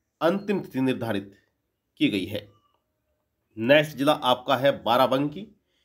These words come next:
बाराबंकी में जो पोस्ट हैं वह तीन सौ उनचास है और अंतिम तिथि यहाँ पर बाईस अक्टूबर दी गई है। नेक्स्ट जिला आपका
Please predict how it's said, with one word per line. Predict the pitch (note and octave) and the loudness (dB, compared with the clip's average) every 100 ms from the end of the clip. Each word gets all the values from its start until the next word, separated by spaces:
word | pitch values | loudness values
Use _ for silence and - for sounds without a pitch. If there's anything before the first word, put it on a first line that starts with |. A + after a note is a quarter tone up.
| _ _ | _ _
बाराबंकी | G2 C#3 F#3+ G3 G3+ G#3+ | 0 4 4 4 -2 -2
में | F#3+ E3+ F3 - A#2+ | 0 2 0 -4 -8
जो | A2+ D3 D#3 - - - | -2 0 0 -4 -14 -4
पोस्ट | F#3 G3+ D3+ | -2 -2 -4
हैं | E3+ E3+ C#3+ D#3+ _ _ _ _ _ _ _ _ _ A2+ | 2 4 4 -2 _ _ _ _ _ _ _ _ _ -6
वह | B2+ - | -6 -4
तीन | F#3 A3 | -4 -2
सौ | G#3 - | -2 -2
उनचास | C3+ D#3 F#3+ G#3 G3 | 0 2 2 -2 0
है | G3 - | 0 2
और | C3 C3 | 2 2
अंतिम | D3 F3+ G#3+ | 0 -2 -6
तिथि | - - | -8 -2
यहाँ | D3 C#3+ | 0 0
पर | C3+ C#3 G#2+ | 0 0 0
बाईस | F#2 E3+ F#3 | 0 2 0
अक्टूबर | - - G#2 B2 - - _ _ _ _ _ _ _ _ - | -8 -12 -4 -4 -4 -8 _ _ _ _ _ _ _ _ -12
दी | B2 D3+ | 2 2
गई | F#2 D#2+ | 2 -6
है। | D2+ - _ _ _ _ _ _ _ _ _ _ _ _ - | -12 -18 _ _ _ _ _ _ _ _ _ _ _ _ -10
नेक्स्ट | G#2+ A#2+ E3 D#3+ | 0 2 2 2
जिला | E3 | 0
आपका | - B2 A#2 - | 2 2 2 0